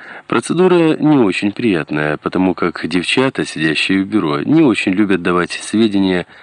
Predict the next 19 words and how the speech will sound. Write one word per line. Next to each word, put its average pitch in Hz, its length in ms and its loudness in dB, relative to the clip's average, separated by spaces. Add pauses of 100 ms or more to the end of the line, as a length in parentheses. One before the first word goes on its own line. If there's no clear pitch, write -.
(260)
по 85 260 0
неполным 90 600 0
данным. 69 440 -8 (400)
Но 131 240 4
ничего. 127 500 0 (640)
Приходилось 139 680 2
рассчитывать 117 840 0
на 104 200 0
собственное 95 760 0
обаяние, 80 560 0
которое 78 380 -2
по 76 100 -6
телефону, 139 460 -2
правда, 120 420 -2 (320)
всё - 260 0
равно 107 260 2
передать 90 420 -4
было 82 360 -4 (220)
нельзя. 80 560 -4